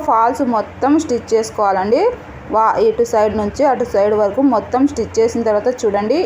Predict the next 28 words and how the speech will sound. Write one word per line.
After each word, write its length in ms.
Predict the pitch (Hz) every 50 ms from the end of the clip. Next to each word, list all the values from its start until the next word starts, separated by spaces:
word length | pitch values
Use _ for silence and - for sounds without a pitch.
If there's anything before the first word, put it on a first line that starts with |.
| - -
ఇటు 160 | 220 - 247 247 -
సైడ్ 240 | 262 247 254 247 247 226
గుని 180 | 240 247 247 247 233
మనము 280 | 220 208 202 208 226 294 392 - - - - - - - - - - -
ఫాల్స్ను 540 | 247 226 240 247 262 - 285 247 262 294 440 427 - 277
ఒక 100 | 269 277 254 247
హాఫ్ 260 | 233 220 226 233 233 247 226
ఇంచు 220 | 233 233 - 277 285 254
మైన 240 | 233 220 220 247 302 339 277 214
లోపలికి 420 | 214 220 220 247 247 240 233 220 220
అనేది 240 | 208 208 214 311 311 -
ఫోల్డింగ్ 440 | - 214 202 208 220 233 262 254 233 226
చేసుకోవాలండి. 640 | 208 208 - - 208 202 196 196 202 214 247 311 440 466 - - - - - - - - -
చూస్తున్నారు 420 | 240 240 - 262 240 240 226 208 214
కదా, 120 | 208 233 302 381 370 262
ఈ 20 | 233 196 202
విధంగా 280 | 190 214 208 226 233 269 277 262
ఒక 100 | - 233 -
హాఫ్ 260 | 226 202 202 214 214 - 208
ఇంచ్ 200 | 214 208 - 254 220
అనేది 280 | 214 208 208 262 349 403 403 403 - -
ఫోల్డింగ్ 420 | 233 214 202 196 208 220 226 - 220
చేసేయాలండి. 680 | 202 190 - - 202 202 190 190 190 196 202 220 269 381 466 - - - - - - - - - -
ఫోల్డింగ్ 380 | 262 240 254 277 302 311 311 285
చేసిన 240 | 247 240 - 233 233 220
తర్వాత 240 | 208 208 208 202 269 - 196 214
ఇక్కడ 240 | 214 - - 262 262 254 254 240
మీరు 160 | 233 247